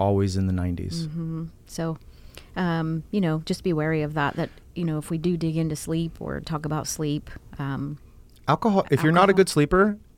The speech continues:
Speaker 1: and you consume alcohol, alcohol's at play. That's
Speaker 2: Which
Speaker 1: it.
Speaker 2: is really kinda counterintuitive
Speaker 1: Mm-hmm.
Speaker 2: because for me personally, it makes me tired. It makes me
Speaker 1: Sure.
Speaker 2: sleepy. It's that wind down effect.
Speaker 1: Yes.
Speaker 2: But then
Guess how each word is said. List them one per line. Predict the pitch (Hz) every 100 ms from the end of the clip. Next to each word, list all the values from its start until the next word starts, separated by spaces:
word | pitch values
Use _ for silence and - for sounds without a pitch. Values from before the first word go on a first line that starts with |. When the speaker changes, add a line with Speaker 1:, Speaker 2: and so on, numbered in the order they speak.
| -
Speaker 1:
and | 120
you | 131
consume | 151 165 170
alcohol, | 131 117 143 156 -
alcohol's | 104 - 101 92
at | 104
play. | - - - - - - - -
That's | 294
Speaker 2:
Which | 381
Speaker 1:
it. |
Speaker 2:
is | 349 -
really | 233 285 381
kinda | - 294 240
counterintuitive | 208 220 190 170 302 254 165
Speaker 1:
Mm-hmm. | - 107
Speaker 2:
because | 107 113 214
for | - 233
me | 226 320 254 190 175 -
personally, | 262 - 185 175
it | 180
makes | 175 -
me | 180
tired. | - - 202 143 147
It | 175
makes | 208 -
me | 165
Speaker 1:
Sure. | -
Speaker 2:
sleepy. | 214 202 156
It's | 160 -
that | 170 160
wind | 175 214 196
down | 147
effect. | 151 - 147 - -
Speaker 1:
Yes. | 104 156
Speaker 2:
But | 175
then | 170 170